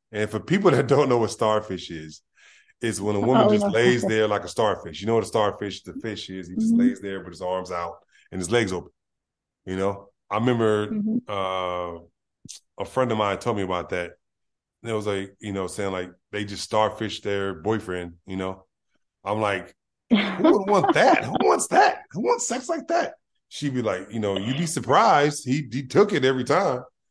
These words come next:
Speaker 1: And I'm just
Speaker 2: That's
Speaker 1: like, "Well,
Speaker 2: crazy.
Speaker 1: I would never want that ever. I would rather just go to sleep and just wait till another day, 'cause I'm not, that's boring."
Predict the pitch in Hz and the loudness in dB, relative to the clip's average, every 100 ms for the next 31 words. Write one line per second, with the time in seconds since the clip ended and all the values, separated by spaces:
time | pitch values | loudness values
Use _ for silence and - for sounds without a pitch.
0 | _ _ _ _ - 95 107 135 113 107 | _ _ _ _ -8 -2 -2 0 -2 -2
1 | 95 98 95 95 104 - _ _ 113 120 | -2 -2 -2 -2 -4 -10 _ _ 0 2
2 | 120 110 104 101 95 95 95 90 92 92 | 2 0 0 -2 -2 -4 -4 -6 -6 -4
3 | 92 - - 127 104 87 - _ _ _ | -6 -8 -2 -2 -2 -8 -10 _ _ _
4 | 101 117 107 98 101 95 95 92 98 85 | 0 2 2 0 -2 -2 -6 -6 -8 -8
5 | - - _ _ 95 110 107 101 - 113 | -16 -20 _ _ -4 -2 -2 -4 -6 -6
6 | 85 - _ _ _ _ _ _ - 90 | -8 -20 _ _ _ _ _ _ -14 -12
7 | 95 90 85 92 98 101 101 101 95 95 | -10 -12 -14 -8 -4 -4 -4 -4 -2 -2
8 | 95 90 92 82 - _ 92 95 101 104 | -4 -4 -4 -6 -10 _ -6 -6 -4 -2
9 | 107 92 - _ _ _ _ _ _ - | -2 -4 -12 _ _ _ _ _ _ 0
10 | 107 - - 131 123 95 85 | 0 0 2 4 6 2 -4